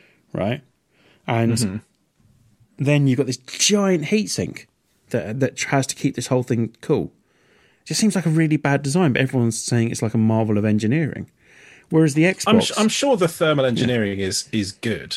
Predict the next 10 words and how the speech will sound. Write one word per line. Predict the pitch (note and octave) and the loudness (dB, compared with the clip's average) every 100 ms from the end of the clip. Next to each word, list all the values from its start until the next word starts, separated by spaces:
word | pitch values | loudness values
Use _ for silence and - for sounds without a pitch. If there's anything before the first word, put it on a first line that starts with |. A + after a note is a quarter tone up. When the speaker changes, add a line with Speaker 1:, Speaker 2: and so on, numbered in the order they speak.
| - | -2
Speaker 1:
Yeah. | C3 F2 - _ _ _ _ - | -2 -2 -8 _ _ _ _ -6
Speaker 2:
But, | A#2+ A2 | -4 -4
you | - B2+ | -6 -6
know, | |
I | G#2 | -2
mean, | D#3 G3 | -2 -2
then | A3+ | -2
also | G#3+ G3+ F#3 E3+ _ | -2 -2 -2 -4 _
consoles | - A#3 B3 - E3 C#3 - D3 | -6 -4 -2 0 0 -2 -2 -2
are, | D3 C3 A#2+ A#2 A#2 | 0 2 0 0 -4